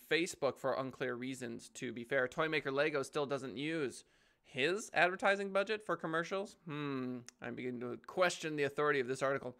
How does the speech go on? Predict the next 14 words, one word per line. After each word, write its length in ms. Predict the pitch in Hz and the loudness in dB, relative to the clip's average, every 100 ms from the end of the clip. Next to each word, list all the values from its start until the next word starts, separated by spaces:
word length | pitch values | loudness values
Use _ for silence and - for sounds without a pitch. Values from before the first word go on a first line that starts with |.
| - - - _ _ | -20 -20 -20 _ _
His 480 | - 156 185 135 117 | -6 2 4 4 2
advertising 520 | 127 127 120 131 127 | 4 4 4 0 2
budget 240 | 123 120 - | 0 0 0
for 140 | 143 | -2
commercials 460 | 139 139 139 139 123 | 0 -2 2 0 0
on 180 | 120 113 | -2 -2
Facebook. 480 | - 156 - 123 | 0 0 0 -4
The 80 | 127 | -2
Danish 320 | 123 139 139 | 0 2 2
company 320 | - 143 135 127 | -2 -4 -2 -2
banned 340 | 131 135 131 | 0 0 -2
several 280 | - 143 147 | 0 0 0
social 340 | - 139 135 | -2 -2 -2
media 760 | 131 131 151 156 135 117 117 | -4 -2 -4 0 4 4 4